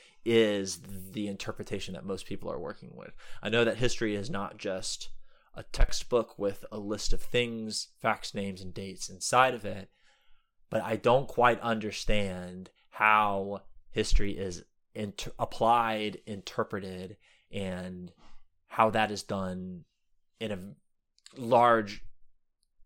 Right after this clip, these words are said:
variety of ways. How, how do historical sources work? This is what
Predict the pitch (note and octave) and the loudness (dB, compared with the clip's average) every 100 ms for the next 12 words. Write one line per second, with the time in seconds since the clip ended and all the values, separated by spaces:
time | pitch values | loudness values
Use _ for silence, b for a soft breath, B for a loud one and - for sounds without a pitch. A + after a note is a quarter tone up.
0 | _ G#2+ A2 G#2+ G2 G2+ G2 A#2 C3 A#2+ | _ -4 0 2 2 0 0 6 6 6
1 | A#2+ A2+ - - - - - - - - | 2 -4 -8 -12 -12 -18 -16 -16 -16 0
2 | B2+ B2+ - B2+ B2+ B2+ A2+ A2 - _ | 2 2 4 4 4 2 0 -2 -8 _
3 | _ G2+ A#2 - A2+ - G#2 - A#2+ B2 | _ -2 2 6 4 2 -4 0 4 4
4 | A#2 A2+ G2+ G2 G2 F#2+ G#2+ - B B | 4 4 2 2 -2 -4 -6 -12 B B
5 | G#2 - G#2 G2+ - | -2 2 4 2 -4